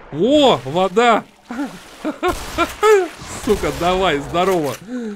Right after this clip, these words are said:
Уф, бляха, весело, весело. Кто бы мог подумать, что надо падать с большой высоты. А, так, а если ниже? А ниже ни хера хорошего, полезного, да? Ни здоровья, ни чего такого. Я понял.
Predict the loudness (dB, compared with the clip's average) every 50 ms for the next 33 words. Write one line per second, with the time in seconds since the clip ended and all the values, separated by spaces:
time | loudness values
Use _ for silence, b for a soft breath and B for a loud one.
0 | -12 -16 -20 B B B B B B B B _ -2 0 2 2 2 0 2 4
1 | 6 6 6 4 4 0 0 0 0 -2 0 2 2 2 2 2 0 -4 -6 -4
2 | -2 -2 -2 -2 -2 -2 -2 -4 -4 -2 -2 0 2 4 4 4 4 4 2 0
3 | 2 4 4 2 2 2 2 2 2 2 2 2 2 2 2 2 0 0 0 0
4 | 0 2 2 2 2 0 -2 -4 -2 0 0 -2 -2 B B B B B -8 -8
5 | -4 0 0 0 0 -2 -8 -6 -2 0 0 0 -2 -4 -4 -2 0 0 0 2
6 | 2 0 0 0 -6 _ _ -6 -4 -2 -2 -2 -2 0 0 -2 -2 0 0 0
7 | 0 0 0 0 0 0 0 0 0 -2 -2 0 0 0 2 0 0 -2 -4 -6
8 | -4 -2 -2 -2 -2 -4 -6 -4 -2 0 0 0 0 -2 -4 -4 -2 -2 -4 -6
9 | B B B B B -10 -6 -4 -2 -2 -2 0 -2 -2 -2 0 -2 0 0 0
10 | -2 -2 -2 -4 -4 -2 -2 -2 -4